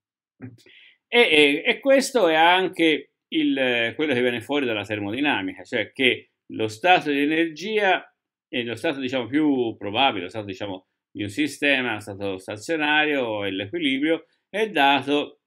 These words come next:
dal minimo di una funzione, che è l'energia meno l'entropia moltiplicata per la temperatura. Come vedete, la temperatura da qui uno e mezzo fa sì che sposta il peso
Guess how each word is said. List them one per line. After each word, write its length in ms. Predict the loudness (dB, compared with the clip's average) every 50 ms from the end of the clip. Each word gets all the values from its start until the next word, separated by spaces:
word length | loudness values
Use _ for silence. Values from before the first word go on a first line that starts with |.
| _ _
dal 440 | -8 -6 -2 2 4 4 4 4 4
minimo 500 | 4 4 4 4 4 2 2 2 0 0
di 60 | 0
una 160 | 0 -2 -4
funzione, 880 | -4 -4 -2 -2 -2 -2 -4 -4 -2 -2 -2 -4 -4 -6 -6 -8 -10 _ _ _ _ _ _ _ _
che 320 | 0 2 4 6 6 6
è 40 | 4
l'energia 920 | 2 -2 -2 -2 0 0 0 0 -2 -6 -8 -6 -4 -2 0 2 2 2
meno 400 | 2 4 4 4 4 2 0 0
l'entropia 720 | 0 -2 -2 -4 -6 -6 -8 -8 -6 -6 -4 -2 -2 -2 -2
moltiplicata 680 | -4 -6 -8 -8 -8 -6 -4 -4 -2 -4 -4 -4 -6
per 120 | -8 -8 -8
la 80 | -8
temperatura. 640 | -8 -10 -12 -10 -10 -10 -10 -10 -10 -10 -10 -10 -8
Come 160 | -8 -6 -2
vedete, 480 | 0 2 2 2 2 0 -4 -6 _ _ -20 _
la 100 | -12 -10
temperatura 500 | -8 -8 -4 -2 -2 -2 0 0 -2 -2
da 80 | -2 -2
qui 100 | -2 -4
uno 120 | -4 -4
e 40 | -4
mezzo 360 | -2 -2 0 0 -2 -4 -6
fa 120 | -6 -8 -6
sì 200 | -6 -6 -6 -6
che 120 | -6 -8
sposta 840 | -10 -10 -8 -4 -2 -2 -2 -2 -4 -6 -10 -10 -10 -10 -10 -12 _ _ _ _ _ _ _ _ _ _ _
il 320 | -8 -6 -4 -4 -6 -6 0
peso 720 | 4 4 6 6 4 2 -2 -6 -8 -8 -8 -10 -12 -18